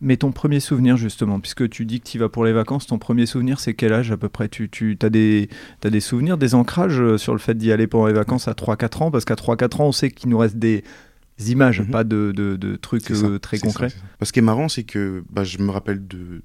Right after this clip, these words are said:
Speaker 2: d'événements qui se sont passés il y a très longtemps.
Speaker 1: Hein ?
Speaker 2: Là-dessus, ça, c'est peut-être j'ai une mémoire visuelle, hein, je,
Speaker 1: Mhm.
Speaker 2: j'ai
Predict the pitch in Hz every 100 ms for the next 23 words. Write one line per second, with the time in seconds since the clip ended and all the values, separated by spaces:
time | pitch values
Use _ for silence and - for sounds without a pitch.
0 | - 101 104 110 113 123 123 - - 98
1 | 101 - 85 - - 117 104 101 110 139
2 | 151 - - 101 98 - 113 113 - 95
3 | 90 87 92 _ - 104 101 98 98 95
4 | 92 90 123 127 107 92 87 139 123 147
5 | - _ _ - - 90 101